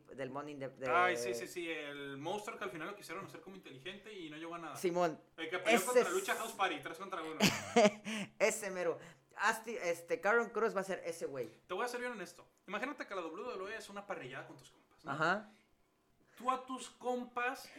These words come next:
Speaker 1: ¡Ey, Vince! ¡Sácalas, indio!
Speaker 2: Ándale, sácate unas coronitas,
Speaker 1: Sácate
Speaker 2: ¿verdad?
Speaker 1: unas coronitas.
Speaker 2: Eh, ve a Karrion Kross como el brisket. Ese güey no echas la carne al asador,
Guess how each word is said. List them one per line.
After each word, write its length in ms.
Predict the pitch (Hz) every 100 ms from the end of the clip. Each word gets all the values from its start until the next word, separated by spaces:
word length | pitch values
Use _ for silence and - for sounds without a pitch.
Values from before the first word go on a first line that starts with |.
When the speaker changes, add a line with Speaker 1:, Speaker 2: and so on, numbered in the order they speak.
| 285 208
Speaker 1:
¡Ey, 200 | 277 277
Vince! 380 | 349 349 - - _ _ _ -
¡Sácalas, 440 | - 240 262 220 - - -
indio! 380 | 302 302 214 - - - -
Speaker 2:
Ándale, 640 | - 185 190 165 135 -
sácate 340 | - 185 202 202
unas 220 | 208 -
coronitas, 520 | 190 175 151 151 139 139
Speaker 1:
Sácate 80 | 175 180
Speaker 2:
¿verdad? 60 |
Speaker 1:
unas 160 | 185 185
coronitas. 480 | 185 160 156 165 165
Speaker 2:
Eh, 760 | 160 156 151 151 151 156 147 - _ _ _ _ _ _
ve 260 | 294 151 240
a 100 | 247
Karrion 300 | 240 240 233
Kross 440 | 220 240 262 - - - - _ _ _ - -
como 260 | - 170 160
el 60 | 143
brisket. 420 | 160 156 - - _ _ _ _ _ _ _
Ese 240 | 165 175 202
güey 280 | 202 214 202
no 300 | 185 180 180
echas 240 | 185 208
la 140 | 190 165
carne 280 | 156 165 185
al 80 |
asador, 480 | 185 165 143 175 214